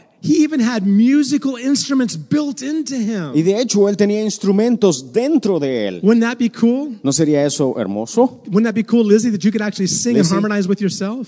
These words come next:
Speaker 2: Sí, si pudieras,
Speaker 1: <laughs>
Speaker 2: pudieras cantar y armonizar con tu, contigo misma.
Speaker 1: He was able to do that and play music with
Speaker 2: Él
Speaker 1: him.
Speaker 2: podía hacer eso y ju-, y tocar música.
Speaker 1: He, he was musical.
Speaker 2: Él era musical.
Speaker 1: That's why the devil knows about music and the power of it.
Speaker 2: Por eso que es que Satanás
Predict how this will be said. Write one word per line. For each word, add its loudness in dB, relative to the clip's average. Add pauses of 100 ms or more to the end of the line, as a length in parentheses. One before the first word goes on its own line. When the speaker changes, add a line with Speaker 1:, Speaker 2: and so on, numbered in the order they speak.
Speaker 2:
Sí, -2
si -4
pudieras, 0
Speaker 1:
<laughs> -16
Speaker 2:
pudieras 2
cantar -2
y 2
armonizar 0
con 0
tu, 0
contigo -2
misma. 0
Speaker 1:
He 4
was 0
able -4
to -2
do 0
that -4
and 0
play -2
music 0
with -4
Speaker 2:
Él 4
Speaker 1:
him. -4
Speaker 2:
podía 0
hacer 0
eso 0
y 2
ju-, 4
y 6
tocar 2
música. 0
Speaker 1:
He, -4
he 0
was -4
musical. 0
Speaker 2:
Él 6
era 2
musical. 0
Speaker 1:
That's -14
why -8
the -6
devil -4
knows 0
about -10
music -6
and -8
the -8
power -8
of -12
it. -18
Speaker 2:
Por 0
eso -4
que -2
es -4
que -12
Satanás -6